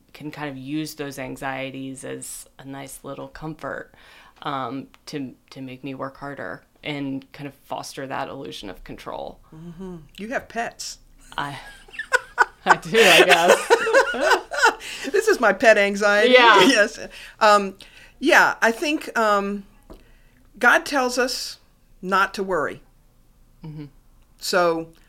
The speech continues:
Speaker 2: I would suggest that what you're doing is actually you're treating the anxiety, you're reframing it.
Speaker 1: Mm-hmm.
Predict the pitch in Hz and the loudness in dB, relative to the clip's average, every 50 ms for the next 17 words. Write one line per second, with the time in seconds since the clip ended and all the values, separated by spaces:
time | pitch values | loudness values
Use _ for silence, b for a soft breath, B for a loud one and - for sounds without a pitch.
0 | b b b b - 185 214 254 302 285 - - 233 190 196 196 185 175 185 - | b b b b 0 0 2 2 0 -4 -6 -8 -8 -6 -2 2 2 2 2 0
1 | - - - - - - 156 160 185 196 185 - 180 196 202 190 - - 190 180 | -6 -10 -12 -14 -20 -20 -18 -8 -2 0 0 0 0 -2 -2 -2 -2 -2 -4 -4
2 | 170 185 202 233 240 190 175 175 175 185 170 180 - - 208 196 165 156 - - | -2 -2 -2 0 0 -2 -2 -4 -2 -2 -2 -4 -4 -8 -10 -8 -8 -8 -8 -8
3 | - 247 247 269 240 185 175 170 156 151 147 151 156 170 170 170 190 175 156 151 | -8 -8 -6 -6 -6 -6 -6 -6 -8 -8 -10 -10 -8 -6 -6 -4 -4 -6 -8 -10
4 | 147 147 160 175 175 175 - 180 170 196 202 151 135 113 87 - - _ - 185 | -10 -6 -4 -6 -6 -4 -6 -8 -6 -6 -8 -8 -10 -12 -14 -16 -16 _ -10 -10
5 | 175 160 151 180 175 170 | -10 -8 -10 -12 -12 -12